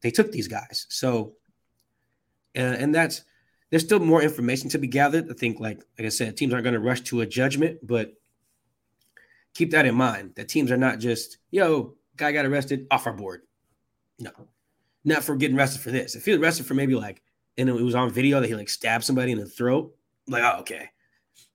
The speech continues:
We can't, can't, he can't arrest the passer for us if he's in, you know, county jail." You know, that, that, that, that's an issue. Um,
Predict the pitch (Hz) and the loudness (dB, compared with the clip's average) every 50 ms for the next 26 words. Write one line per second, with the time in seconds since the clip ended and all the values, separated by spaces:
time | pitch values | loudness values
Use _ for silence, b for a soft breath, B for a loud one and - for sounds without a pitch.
0 | - _ _ 143 139 - - - - - 127 104 104 117 117 110 120 143 139 175 | -20 _ _ -6 -4 -4 -6 -6 -6 -6 -4 -2 0 0 0 0 -2 -2 0 0
1 | 139 117 143 147 - - - 143 175 170 123 120 - 123 117 117 120 117 117 117 | 0 2 0 -2 -2 -2 -2 0 0 0 -2 -4 -4 -2 -2 -2 -2 -2 -4 -4
2 | 123 117 117 120 113 107 104 104 101 107 107 110 - - - - _ - 98 - | -2 0 0 0 -2 -2 -4 -6 -6 -6 -8 -8 -10 -14 -20 -20 _ -20 -20 -10
3 | - - 135 131 123 117 113 107 117 135 151 135 - 110 - b b b b b | 0 4 4 4 4 2 -2 -2 0 2 2 2 2 -2 -8 b b b b b
4 | b b b b b _ _ _ 104 104 107 104 113 123 123 - 107 101 - _ | b b b b b _ _ _ -8 -8 -4 -2 -2 -2 -2 -4 -10 -16 -16 _
5 | 104 101 - _ - 110 - - - 127 143 - 117 92 98 b b b b b | -18 -18 -18 _ -14 -12 -10 -4 -2 0 0 0 -2 -6 -12 b b b b b
6 | b b b _ - 113 104 101 95 85 - | b b b _ -8 -6 -6 -6 -8 -10 -14